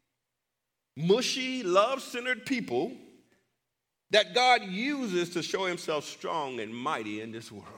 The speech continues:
It's gonna be radical.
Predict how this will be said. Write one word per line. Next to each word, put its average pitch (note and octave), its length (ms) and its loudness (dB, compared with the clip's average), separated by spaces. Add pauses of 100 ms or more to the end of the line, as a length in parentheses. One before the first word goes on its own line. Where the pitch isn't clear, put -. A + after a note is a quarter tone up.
(4000)
It's G#2 120 -16
gonna A2 180 -12
be A2+ 160 -6
radical. B2+ 500 -2